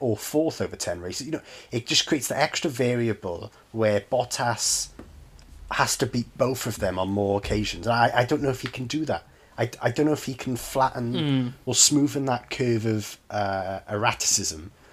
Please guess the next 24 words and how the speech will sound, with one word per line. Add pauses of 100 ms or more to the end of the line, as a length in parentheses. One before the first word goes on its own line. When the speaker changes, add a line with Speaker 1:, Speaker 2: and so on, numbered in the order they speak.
(320)
Speaker 1:
where
he's, (180)
c-,
'cause
in
a
sense,
wh-,
when
you've
got
that
third
Speaker 2:
Mm.
Speaker 1:
driver, (560)
it
just
makes
things
a
little
bit
more
hectic.